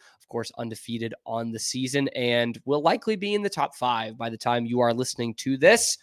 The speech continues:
on Monday. And they head out to Kansas and to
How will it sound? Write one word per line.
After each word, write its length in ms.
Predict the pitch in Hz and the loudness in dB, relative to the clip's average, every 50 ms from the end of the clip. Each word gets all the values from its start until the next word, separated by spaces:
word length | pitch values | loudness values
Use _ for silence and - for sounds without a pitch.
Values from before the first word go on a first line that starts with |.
| _ _ - | _ _ -14
on 180 | 127 123 120 | -10 -8 -2
Monday. 460 | 117 135 156 190 208 233 247 247 220 - _ _ _ _ _ _ - - _ _ - - _ _ _ - | 2 2 4 8 10 10 10 10 8 4 _ _ _ _ _ _ -20 -20 _ _ -20 -20 _ _ _ 0
And 260 | 139 131 127 127 127 | 2 4 4 4 4
they 140 | 139 156 156 | 4 2 4
head 200 | 123 151 143 139 | 4 2 2 2
out 280 | 135 139 139 135 - - - - - - _ _ | 4 2 2 0 -4 -8 -16 -18 -20 -20 _ _
to 200 | - - 131 117 | -8 -6 -6 -6
Kansas 720 | 113 - - 185 190 196 196 196 160 180 190 185 - - - | -6 -2 2 6 6 6 6 4 4 2 2 2 0 -2 -4
and 220 | - 131 127 123 120 | -2 0 0 0 -2
to 160 | - 120 | -4 -10